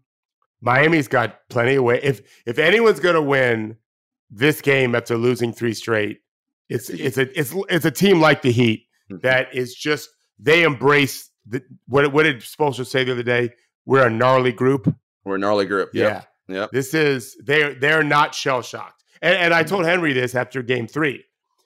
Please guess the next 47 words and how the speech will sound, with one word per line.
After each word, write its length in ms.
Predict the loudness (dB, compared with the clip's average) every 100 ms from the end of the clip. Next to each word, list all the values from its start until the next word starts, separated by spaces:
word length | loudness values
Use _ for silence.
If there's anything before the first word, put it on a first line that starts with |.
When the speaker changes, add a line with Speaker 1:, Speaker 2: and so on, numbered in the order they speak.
| _
Speaker 1:
'cause 120 | -12
we 100 | -4
wrote 200 | 2 2 4
that 100 | 4
article 380 | 4 2 0
about 360 | 0 2 0 -2
heat 200 | -4 0
of 80 | 0
a 40 | -2 -4
fuck 220 | -6 -6
you 100 | -10
culture. 400 | -6 -6 -6 -18 _ _ _ _ -20
Speaker 2:
Mm-hmm. 180 | -18 -18 -4
Speaker 1:
Uh, 240 | 0 0 2
maybe 220 | 2 2
I 40 | 2
said 180 | 0 -4
this 100 | -4
on 40 |
the 40 | -6
show, 140 | -4
I 40 | -4
don't 40 |
remember. 420 | -4 -8 -8 -14 _ _ _
I 80 | -8
said 220 | -4 -2
to 80 | -2
Henry, 340 | -2 -4 -6
he, 140 | -8
he 220 | -4 0 4
asked 220 | 2 0
about, 380 | 0 2 2 -2 _ _ _ _ _
you 100 | -6
know, 120 | -4
their, 200 | -2 -4 -6
you 280 | -20 -12 -6
know, 140 | -6 -2
what 180 | 0 2
happens 360 | 2 2 0
if 80 | -2
they 140 | -4 0
lose 240 | 0 0
this, 180 | -6 -10
whatever. 260 | -14 -12 -12
I 40 |
said, 160 | -10 -8
"Henry, 260 | -8 -8